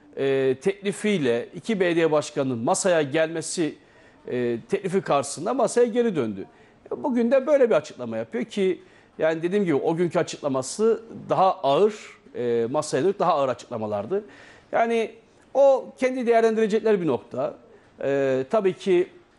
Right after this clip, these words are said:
yani o, e, noktada yapacakları değerlendirme,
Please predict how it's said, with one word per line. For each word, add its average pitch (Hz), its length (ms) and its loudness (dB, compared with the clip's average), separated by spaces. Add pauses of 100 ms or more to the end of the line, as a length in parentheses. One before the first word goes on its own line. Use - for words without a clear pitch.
(320)
yani 156 260 -2 (500)
o, 208 460 4
e, 143 280 -2
noktada 170 360 -2
yapacakları 156 600 -2
değerlendirme, 131 840 -2